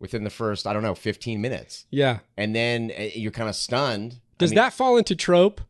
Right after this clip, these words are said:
Speaker 1: Uh, I don't know
Speaker 2: You,
Speaker 1: if
Speaker 2: you're, you're, like we talked about before, like, this is your wheelhouse.
Speaker 1: Mm-hmm.
Speaker 2: Like, I love horror movies, but then
Speaker 1: Sure.
Speaker 2: there's another tier, and you're part of that tier, that
Speaker 1: Sure,
Speaker 2: higher
Speaker 1: sure.
Speaker 2: tier. Is that, it,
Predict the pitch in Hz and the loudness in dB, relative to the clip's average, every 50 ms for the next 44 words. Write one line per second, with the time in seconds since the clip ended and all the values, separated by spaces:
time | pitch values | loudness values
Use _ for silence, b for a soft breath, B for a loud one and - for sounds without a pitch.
0 | _ _ _ _ _ _ _ _ _ 127 135 139 139 139 139 139 135 - 165 214 | _ _ _ _ _ _ _ _ _ -2 0 0 2 2 0 0 0 0 -2 -2
1 | 240 220 214 214 208 190 180 254 285 254 208 160 214 277 302 262 - 185 156 214 | -2 -2 -2 0 2 6 6 6 6 6 4 2 2 2 2 0 -2 -2 0 0
2 | 269 196 190 180 208 202 - 214 175 - 190 202 190 - 190 175 160 151 - - | 0 2 4 4 2 2 0 -4 -2 0 0 0 0 2 2 0 0 0 0 0
3 | 190 175 156 151 147 120 120 160 185 185 - 185 165 143 156 165 160 151 127 131 | 2 4 4 2 0 2 2 2 2 4 2 0 0 2 2 2 2 2 4 4
4 | 147 151 156 151 135 147 165 180 196 185 - - 113 113 110 107 104 104 101 - | 4 4 4 2 2 0 0 0 -2 -4 -6 -6 -6 -4 -4 -4 -4 -4 -2 2
5 | 151 160 156 151 - - - _ _ - 151 180 185 170 175 180 185 180 - 175 | 4 4 4 4 2 -2 -8 _ _ 2 6 6 6 6 6 6 4 4 2 2
6 | 180 185 185 180 175 180 185 175 196 190 - 160 139 139 160 156 - 170 156 131 | 2 4 4 4 4 4 4 4 2 0 -2 -2 0 0 2 2 2 2 2 2
7 | 143 139 151 160 147 151 147 143 - 151 147 147 156 151 143 143 143 135 - 147 | 2 2 2 2 2 0 0 0 0 0 0 2 2 2 0 0 0 0 0 0
8 | 147 143 143 127 135 127 - - 135 131 135 143 139 120 107 - 139 143 131 120 | 2 2 2 0 -2 -4 -4 -4 -4 -2 0 0 2 2 2 2 2 2 2 2
9 | 104 92 143 147 160 - _ _ _ _ _ - 175 180 196 175 180 196 196 196 | 0 0 0 -2 -2 -6 _ _ _ _ _ 4 6 6 6 6 4 4 2 2
10 | - b b b b b b - 170 196 185 | 0 b b b b b b 4 4 4 4